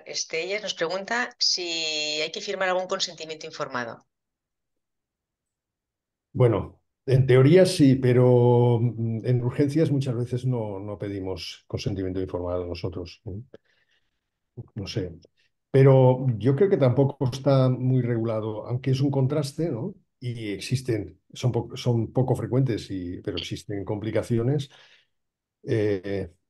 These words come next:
Speaker 2: creo que, vamos, en mi hospital muchas veces no se pide el, eh, eh, hablas con el paciente, le explicas lo que vas a hacer y, y nada más, ¿no?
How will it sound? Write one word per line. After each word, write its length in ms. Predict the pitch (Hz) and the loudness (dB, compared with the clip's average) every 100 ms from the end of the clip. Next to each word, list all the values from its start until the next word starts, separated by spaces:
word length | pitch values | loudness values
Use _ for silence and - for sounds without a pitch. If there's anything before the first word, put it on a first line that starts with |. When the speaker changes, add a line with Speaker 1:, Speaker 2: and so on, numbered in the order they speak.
| _ _ _ _ _ _ _ - - 110 - 131 107 98 | _ _ _ _ _ _ _ -20 -18 -20 -12 -12 -8 0
Speaker 2:
creo 200 | 120 123 | 2 4
que, 280 | 120 - | 4 2
vamos, 380 | 107 110 87 - | 0 -4 -4 -10
en 120 | 117 | -4
mi 80 | 113 | -2
hospital 380 | 120 - 131 135 | 0 0 4 6
muchas 300 | 135 131 117 | 6 4 2
veces 260 | 120 127 110 | 0 0 -4
no 80 | |
se 140 | 107 98 | -4 -8
pide 300 | 101 92 92 | -8 -4 -4
el, 200 | 90 82 85 _ _ - | -4 -6 -12 _ _ -6
eh, 580 | 113 113 107 104 107 | -4 0 0 0 0
eh, 40 | 104 | 0
hablas 400 | 113 - 120 - | 0 0 -4 0
con 120 | 117 | 0
el 60 | 113 | 0
paciente, 380 | 113 143 147 | 2 4 4
le 60 | 147 | 4
explicas 460 | - 123 123 123 123 | 2 0 0 0 2
lo 140 | 120 | -2
que 100 | 131 | 0
vas 160 | 120 120 | -2 -2
a 40 | |
hacer 400 | 117 147 170 165 _ _ _ _ _ _ _ _ | -2 0 -2 -4 _ _ _ _ _ _ _ _
y, 520 | 113 95 87 82 85 | -12 -10 -12 -14 -14
y 40 | 87 | -14
nada 240 | 82 80 | -14 -14
más, 260 | 80 87 95 | -18 -18 -16
¿no? 260 | 92 120 | -14 -14